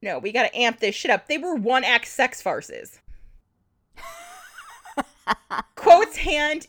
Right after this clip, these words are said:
"It's a structure for a good night out," that kind of pattering. <laughs>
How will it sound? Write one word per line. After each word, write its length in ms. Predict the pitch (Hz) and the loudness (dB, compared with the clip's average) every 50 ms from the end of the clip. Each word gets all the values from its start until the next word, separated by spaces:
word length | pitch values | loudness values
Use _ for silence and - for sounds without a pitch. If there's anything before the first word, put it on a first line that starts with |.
| _ 494 | _ -2
"It's 200 | - 403 - 254 | -2 0 -2 -4
a 100 | 214 226 | -6 -6
structure 580 | - - - 277 330 392 - - - 466 427 | -8 -10 -2 0 0 0 0 0 -2 -2 -2
for 220 | - - 254 220 196 | -2 -4 -4 -2 -2
a 100 | 185 180 | -2 -4
good 320 | 165 202 254 285 277 262 | 0 2 2 2 2 2
night 260 | 294 311 330 320 311 | 0 0 0 0 0
out," 340 | 330 302 247 220 - - - | 0 0 2 0 0 -2 -4
that 200 | 196 185 - - | -4 -6 -4 -6
kind 240 | - 226 202 190 185 | -6 -4 -4 -4 -4
of 80 | - | -6
pattering. 600 | - 247 214 208 196 208 220 226 262 302 370 - _ _ _ _ _ _ _ _ _ | -6 -4 -2 -2 -2 -2 -2 -4 -4 -4 -4 -6 _ _ _ _ _ _ _ _ _
<laughs> 60 | 359 | -20